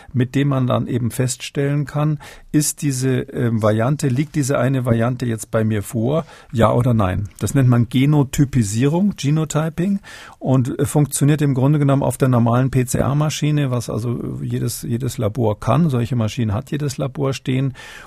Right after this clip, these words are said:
Und mit diesen, äh, sozusagen für jede Variante schon extra hergestellten Test, äh, Verfahren, die man dann kaufen kann, ist über das Genotyping das wesentlich billiger und wenig, wesentlich schneller gemachen, äh, zu machen, sodass ich eigentlich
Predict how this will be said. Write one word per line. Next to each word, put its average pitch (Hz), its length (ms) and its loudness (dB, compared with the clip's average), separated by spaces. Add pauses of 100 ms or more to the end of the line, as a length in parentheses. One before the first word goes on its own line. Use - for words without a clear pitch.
Und 120 160 2
mit 127 160 0
diesen, 123 400 0
äh, 131 260 -4
sozusagen 123 640 -2
für - 120 -6
jede 131 280 0
Variante 120 460 0
schon 127 180 -2
extra 139 380 -2
hergestellten 123 880 0
Test, - 540 -4
äh, 110 280 -2 (180)
Verfahren, 113 640 0
die 117 80 2
man 110 180 2
dann 104 140 0
kaufen 110 420 0
kann, 113 280 -2 (400)
ist - 200 -2
über 131 140 0
das 127 180 -2
Genotyping 127 720 0
das 117 160 -4
wesentlich 110 440 0
billiger 151 440 2
und 123 140 2
wenig, 120 260 -2
wesentlich 113 380 -2
schneller 123 320 0
gemachen, 101 480 -4
äh, 151 140 -6
zu - 140 -4
machen, 104 320 0
sodass 117 280 -4
ich - 200 -4
eigentlich 127 400 0